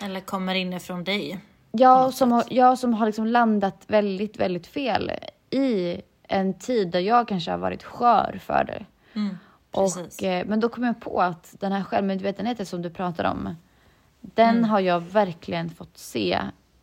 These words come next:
Speaker 2: genom att se mig själv på T V. Alltså det var
Speaker 1: Mm.
Speaker 2: så uppvaknan-,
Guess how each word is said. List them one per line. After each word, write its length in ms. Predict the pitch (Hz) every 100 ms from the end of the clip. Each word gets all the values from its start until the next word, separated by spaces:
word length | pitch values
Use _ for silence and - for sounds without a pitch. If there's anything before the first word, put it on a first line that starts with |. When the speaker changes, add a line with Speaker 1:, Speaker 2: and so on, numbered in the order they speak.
| -
Speaker 2:
genom 400 | 190 190 180 175
att 160 | 170
se 180 | - 190
mig 140 | 175
själv 200 | 160 165
på 120 | 160 202
T 260 | 220 214
V. 120 | 220 214 - -
Alltså 240 | 196 190
det 240 | 185 196 190
var 400 | 190 202 185 175
Speaker 1:
Mm. 120 | 175
Speaker 2:
så 460 | - - - 240 180 -
uppvaknan-, 1400 | 214 - 202 240 202 - _ - - 185 175 165 165 165